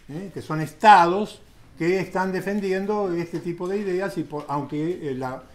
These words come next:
la estructura general de la democracia no vaya para ese lado, ellos empujan otra cosa, ¿sí? Lo mismo va a suceder en Brasil. Quiere decir que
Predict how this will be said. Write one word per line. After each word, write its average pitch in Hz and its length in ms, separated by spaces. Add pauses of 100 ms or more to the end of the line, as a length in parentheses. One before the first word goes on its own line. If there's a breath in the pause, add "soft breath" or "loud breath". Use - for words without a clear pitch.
(180 loud breath)
la 120 140
estructura 143 480
general 143 440
de 139 100
la 131 100
democracia 127 640
no 143 140
vaya 160 260
para 160 160
ese 180 180
lado, 190 400 (260 loud breath)
ellos 147 320
empujan 131 500 (160)
otra 143 380
cosa, - 440 (500)
¿sí? 160 240 (320 loud breath)
Lo 139 120
mismo 190 240
va 170 120
a - 20
suceder 147 400
en 139 80
Brasil. 120 580
Quiere 220 180
decir 208 340
que 185 300